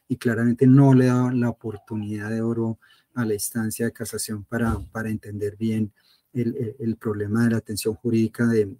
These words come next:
entre, entre, entre las obligaciones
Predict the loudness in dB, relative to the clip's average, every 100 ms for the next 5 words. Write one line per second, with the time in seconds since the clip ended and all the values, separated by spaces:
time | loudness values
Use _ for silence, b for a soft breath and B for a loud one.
0 | _ -8 -6 -4 -6 -4 -10 -6 -6 -4
1 | -4 -6 -6 -6 -6 -6 -6 -4 0 2
2 | 2 2